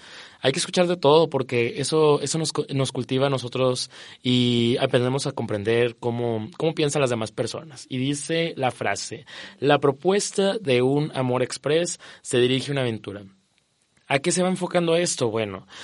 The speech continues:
eh, ahora en nuestra, en esta época, no sé, creo que ha, ha evolucionado mucho la forma de, de cómo poder conocer a una persona. Es demasiado fácil, la tenemos a solo tres clics, bueno,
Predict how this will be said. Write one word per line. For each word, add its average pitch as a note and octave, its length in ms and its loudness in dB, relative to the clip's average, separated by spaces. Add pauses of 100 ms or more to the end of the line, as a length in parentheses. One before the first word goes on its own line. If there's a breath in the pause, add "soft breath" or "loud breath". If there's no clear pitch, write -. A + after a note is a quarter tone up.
(280 loud breath)
eh, B2+ 680 8
ahora D#3 200 4
en G3 60 4
nuestra, F3+ 320 4
en D#3 180 0
esta D#3+ 220 2
época, F3 300 -2
no G3+ 120 -2
sé, G2+ 320 -4
creo A2+ 220 -2
que A2+ 520 2 (280)
ha, A#2+ 800 6 (580 loud breath)
ha C3 140 6
evolucionado C3+ 640 4
mucho C3 380 -2
la B2+ 120 2
forma A#2+ 400 -2
de, G#2+ 440 -2
de B2+ 100 -4
cómo D3 280 -2
poder B2+ 220 -2
conocer B2+ 300 -6
a B2 60 -4
una B2+ 120 -4
persona. C3 520 -8 (260 loud breath)
Es C#3+ 160 4
demasiado D#3 540 2
fácil, B2+ 460 -4
la A#2 80 -2
tenemos C#3+ 500 -6
a - 100 -6
solo B2+ 680 2
tres B2+ 360 0
clics, B2+ 400 -6
bueno, G#2 260 -6